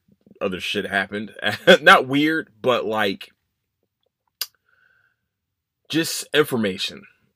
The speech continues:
Um, so as you guys know, I've been dealing with a back injury that has been a, uh, herniated disc. You know, I've been dealing with that.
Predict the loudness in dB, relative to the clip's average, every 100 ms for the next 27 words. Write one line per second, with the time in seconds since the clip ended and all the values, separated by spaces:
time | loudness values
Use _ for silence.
0 | _ -2 2 4 2 -2 -2 -6 -10 _
1 | _ _ -12 -2 2 2 2 0 0 0
2 | -2 0 2 2 0 -2 0 0 -2 0
3 | -2 -2 -4 -4 -6 -16 -10 -4 -4 0
4 | 2 2 0 -6 -6 -6 -8 -12 _ _
5 | -20 _ -4 -2 -2 -4 -4 -4 -6 -6
6 | -4 -4 -6 -8 -8 -8 -6 -4 -4 -4
7 | -6 -6 -6 -8 -16 -20 _ -14 -12 -8
8 | -10 -10 -8 -6 -4 -4 -6 -6 -6 -4
9 | -4